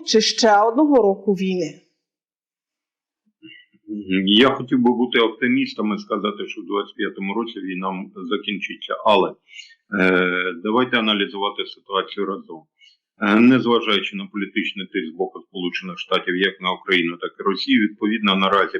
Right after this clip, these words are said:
Speaker 2: передумов для закінчення активної фази бойових дій немає. Мовиться про те, що Сили оборони України контролюють, е, певну частину Курської області, це не задовільняє Російську Федерацію.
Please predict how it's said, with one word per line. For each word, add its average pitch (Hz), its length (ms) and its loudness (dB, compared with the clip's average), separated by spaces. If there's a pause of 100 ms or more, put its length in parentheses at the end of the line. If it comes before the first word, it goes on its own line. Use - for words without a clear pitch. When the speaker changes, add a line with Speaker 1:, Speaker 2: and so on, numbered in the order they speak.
Speaker 2:
передумов 90 460 -4 (120)
для 92 160 2 (140)
закінчення 92 540 -8
активної 87 420 -6 (120)
фази 90 300 0
бойових 87 300 2 (100)
дій 107 180 2
немає. 80 260 -6 (680)
Мовиться 143 320 8
про 127 180 4
те, 143 180 4
що 110 180 2
Сили 113 240 4
оборони 98 380 2
України 87 460 -2
контролюють, 90 720 2 (140)
е, 87 420 4 (280)
певну 90 280 2
частину 82 640 -2
Курської 131 380 2
області, 120 500 2 (260)
це 117 200 0
не 110 200 4
задовільняє 107 720 2
Російську 101 600 -2
Федерацію. 95 640 0